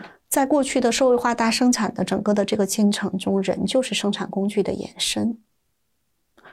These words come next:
虽然说的很扎心，但是它是个，它是个客观存在。但是现在的年轻人其实是不愿意这样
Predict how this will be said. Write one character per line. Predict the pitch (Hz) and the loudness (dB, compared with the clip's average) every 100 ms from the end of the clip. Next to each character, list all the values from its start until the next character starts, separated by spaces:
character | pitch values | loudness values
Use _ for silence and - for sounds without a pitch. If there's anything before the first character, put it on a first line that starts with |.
| - | -6
虽 | - 269 | 0 2
然 | 302 277 | 2 0
说 | 269 277 | 2 0
的 | 262 | 0
很 | - 196 | -4 -4
扎 | - 196 | -2 -2
心， | 208 - 214 214 - - _ _ | -2 0 0 -2 -4 -18 _ _
但 | - 262 247 | -2 0 0
是 | - 208 | 0 -2
它 | - 233 | -2 -2
是 | - | -2
个， | - 214 - - | -2 -4 -6 -6
它 | 277 | -4
是 | 269 | -2
个 | 226 | -2
客 | 208 - 277 202 | -2 -2 0 0
观 | 220 226 | 0 0
存 | 226 - - | -2 -4 -8
在。 | - 208 226 _ _ _ _ _ _ _ _ _ _ _ _ 523 | -4 -2 -4 _ _ _ _ _ _ _ _ _ _ _ _ 0
但 | 392 | 0
是 | 170 - - - - _ _ _ - | -2 0 -2 -4 -12 _ _ _ -6
现 | - 320 | 0 2
在 | 285 311 | 2 2
的 | 190 | 0
年 | 185 185 | 0 -2
轻 | - 202 | -2 -2
人 | 185 175 | -2 -2
其 | - | -2
实 | 196 208 | -2 -2
是 | - | -4
不 | 208 175 | -6 -4
愿 | 202 196 214 | -4 -4 -6
意 | |
这 | 208 | -8
样 | - | -12